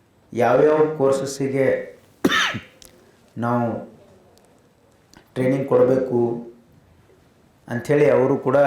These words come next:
ಅಡ್ವೈಸ್ ಮಾಡ್ತಾ ಇದ್ದಾರೆ. ಅಂದರೆ ಮಾರ್ಕೆಟಲ್ಲಿ ಡಿಮ್ಯಾಂಡ್ ಏನಿದೆ, ಸೆಮಿಕಂಡಕ್ಟರ್ ಈಗ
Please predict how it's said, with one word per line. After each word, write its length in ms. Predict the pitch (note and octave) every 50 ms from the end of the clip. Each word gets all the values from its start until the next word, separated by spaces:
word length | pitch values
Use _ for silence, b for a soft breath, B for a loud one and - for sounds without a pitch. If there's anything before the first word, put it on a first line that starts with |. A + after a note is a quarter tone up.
| C#3 C#3 - - - -
ಅಡ್ವೈಸ್ 400 | B2 A2+ A2 A#2+ C3 B2+ B2+ B2
ಮಾಡ್ತಾ 340 | A#2 A2+ A#2 A2 - B2
ಇದ್ದಾರೆ. 220 | A2 G2+ G#2 G2+ G#2
ಅಂದರೆ 160 | G#2+ A#2+ B2+
ಮಾರ್ಕೆಟಲ್ಲಿ 640 | A#2 A2 A2 A2+ - - C#3+ - - C3+ C3+ C3
ಡಿಮ್ಯಾಂಡ್ 360 | C3 A#2 A2+ A#2 A#2 A2+ G#2 G#2+
ಏನಿದೆ, 360 | G#2 G2+ G#2 G2 G#2 G#2 G#2
ಸೆಮಿಕಂಡಕ್ಟರ್ 760 | - - A2 A2 G#2+ G#2+ - G#2+ G#2 G#2 G#2 G#2 - A#2 G#2+
ಈಗ 220 | G#2 G2+ G2 G2+